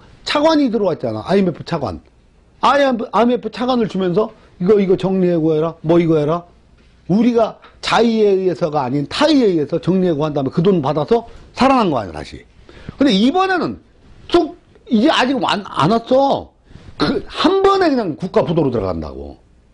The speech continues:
한 번에. 어떻게 된다, 여기서? 예? 어떻게 된다? 이렇게 내려간다고, 이제. 봐봐요.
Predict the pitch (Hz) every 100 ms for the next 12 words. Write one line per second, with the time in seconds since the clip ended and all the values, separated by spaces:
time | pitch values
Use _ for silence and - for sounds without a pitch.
0 | _ - 359 359 330 156 87 _ _ _
1 | _ _ _ _ _ _ _ _ - _
2 | - _ _ - 185 180 180 170 175 151
3 | 190 226 - _ - - - - - -
4 | 202 262 - - _ _ _ _ _ _
5 | _ _ _ 156 156 175 175 226 - _
6 | _ _ _ _ _ _ _ _ _ _
7 | _ 190 226 - 240 190 123 113 82 80
8 | - - 127 135 104 71 69 73 73